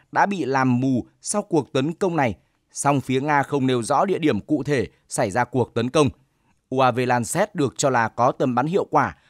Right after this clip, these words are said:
lên tới năm mươi ki-lô-mét. Khu vực Sumy của Ukraine nằm giáp với tỉnh Kursk của Nga. Hồi đầu tháng tám, Kiev đã tiến hành một cuộc xâm nhập xuyên biên giới vào tỉnh Kursk. Các quan chức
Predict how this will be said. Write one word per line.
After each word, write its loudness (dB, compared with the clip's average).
lên 2
tới 2
năm -2
mươi 2
ki-lô-mét. 0
Khu -4
vực 0
Sumy 0
của 0
Ukraine -2
nằm -2
giáp 0
với -2
tỉnh -4
Kursk -4
của 0
Nga. -2
Hồi 2
đầu 6
tháng -4
tám, 0
Kiev 2
đã 0
tiến -2
hành 0
một 0
cuộc -4
xâm -2
nhập 0
xuyên -2
biên 0
giới 0
vào 2
tỉnh -6
Kursk. -2
Các -2
quan 2
chức -6